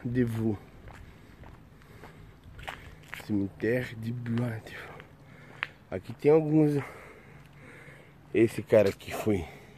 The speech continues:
enterrado aqui, ó. Uma figura importante aí na história.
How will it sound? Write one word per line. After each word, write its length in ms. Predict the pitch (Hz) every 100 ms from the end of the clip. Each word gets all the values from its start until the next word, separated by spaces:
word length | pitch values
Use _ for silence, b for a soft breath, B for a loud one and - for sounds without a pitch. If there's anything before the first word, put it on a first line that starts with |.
| B B B B B B B B -
enterrado 460 | 92 104 92 98 95
aqui, 320 | 80 - 123
ó. 100 | 156 B B B B B B B B B B B B
Uma 120 | 101 95
figura 320 | 95 98 101
importante 640 | 92 98 90 107 104 -
aí 180 | 101 95 - 104
na 100 | 98
história. 560 | - - 117 147 156